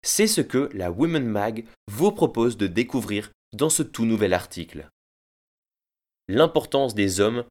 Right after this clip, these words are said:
dans la lutte pour l'égalité des sexes. La parité, et plus généralement l'égalité homme-femme, est aussi l'affaire des hommes.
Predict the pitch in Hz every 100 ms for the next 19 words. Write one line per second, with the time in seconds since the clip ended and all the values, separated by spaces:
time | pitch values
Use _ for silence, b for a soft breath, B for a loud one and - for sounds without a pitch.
0 | - 107 143 120 - 104 - _ _ _
1 | _ - 101 101 98 92 90 90 82 80
2 | - 80 - - - _ _ _ _ _
3 | _ _ _ _ _ _ _ - B 175
4 | 185 233 143 120 117 156 - 90 - 117
5 | 110 107 107 104 107 123 110 98 98 98
6 | 87 92 - 107 123 - 135 165 - B
7 | - 202 180 139 - 143 104 - 95 92
8 | 87 80 73